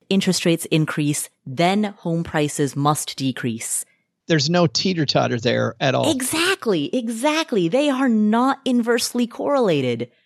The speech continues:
Speaker 2: It's like people who think stocks go up, bonds go down. That teeter-totter that doesn't exist. Same
Speaker 1: Mm-hmm.
Speaker 2: thing.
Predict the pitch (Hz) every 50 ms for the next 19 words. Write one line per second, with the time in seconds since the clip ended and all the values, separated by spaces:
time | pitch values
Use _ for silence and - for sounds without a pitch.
0 | _ _ _ - - 156 - 175 160 - 196 175 180 170 180 147 175 170 156 -
1 | - - 160 156 151 - - - 156 151 151 - - 143 143 147 - - 147 135
2 | 123 123 120 113 107 - _ _ - 131 143 - - - 143 123 131 - 151 123
3 | 117 117 120 110 127 113 135 123 113 120 117 113 - 117 101 92 - - - _
4 | _ _ _ - - 165 156 143 131 127 143 120 98